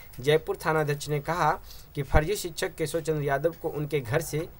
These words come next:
गिरफ्तार किया गया है। यहाँ देख सकते हैं कि दो हज़ार बीस में भी चयनित छत्तीस शिक्षकों के प्रमाण पत्र संदिग्ध लग रहे हैं। मालूम हो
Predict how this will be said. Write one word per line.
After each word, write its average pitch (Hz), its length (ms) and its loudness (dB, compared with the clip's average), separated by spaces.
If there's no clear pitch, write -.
गिरफ्तार 139 480 -2
किया 127 220 4
गया 127 240 4
है। 139 140 2
यहाँ - 1800 -12
देख 175 140 2
सकते 190 280 0
हैं 185 120 2
कि 180 100 -4
दो 156 120 2
हज़ार 147 200 4
बीस 165 300 -2
में 165 120 6
भी 156 220 0
चयनित 185 340 6
छत्तीस 160 360 -2
शिक्षकों 165 260 -4
के 160 120 0
प्रमाण 151 260 -2
पत्र 175 120 -4
संदिग्ध 147 540 -4
लग 131 200 0
रहे 135 220 2
हैं। 139 200 0
मालूम 131 320 2
हो 170 180 6